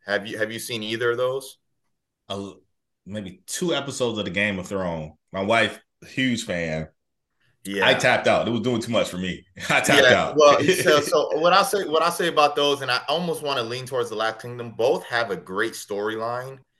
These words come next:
Speaker 1: Um, it kinda goes back, like, I don't, it's not medieval times, but it's, like, heathens and the church, and there's, like, kingdoms, and there's, like,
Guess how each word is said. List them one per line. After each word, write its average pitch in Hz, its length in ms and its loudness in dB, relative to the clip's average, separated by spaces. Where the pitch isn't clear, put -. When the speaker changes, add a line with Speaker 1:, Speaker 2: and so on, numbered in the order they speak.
Speaker 1:
Um, 98 360 0
it 95 80 -6
kinda 117 240 0
goes 104 220 -4
back, 101 320 0
like, 85 220 -8
I 120 40 -14
don't, 120 260 -10
it's 127 100 -12
not 131 220 -4
medieval 113 440 -4
times, 120 440 -2
but 98 180 0
it's, 92 140 -4
like, 87 280 -6
heathens 127 760 -4
and 101 240 -4
the 90 80 -4
church, - 840 2
and 101 220 -2
there's, 95 200 -2
like, 85 180 -6
kingdoms, 127 800 0
and 101 100 -4
there's, 98 140 -8
like, 92 280 -4